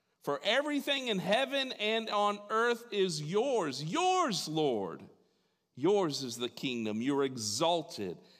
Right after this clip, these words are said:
as head over all." His kingdom is everlasting. His might, his power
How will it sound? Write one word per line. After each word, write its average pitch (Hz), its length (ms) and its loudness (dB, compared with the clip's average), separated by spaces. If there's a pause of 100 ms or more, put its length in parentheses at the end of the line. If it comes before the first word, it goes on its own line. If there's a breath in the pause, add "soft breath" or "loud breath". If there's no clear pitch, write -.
(140 loud breath)
as 110 260 0
head 110 640 -2 (440 loud breath)
over 107 420 2
all." 95 640 -2 (1900)
His 107 180 -8
kingdom 131 920 -4 (600)
is 98 160 -8
everlasting. 104 920 -2 (640)
His 117 260 -2
might, 135 640 -2 (340 soft breath)
his 143 240 -2
power 107 760 0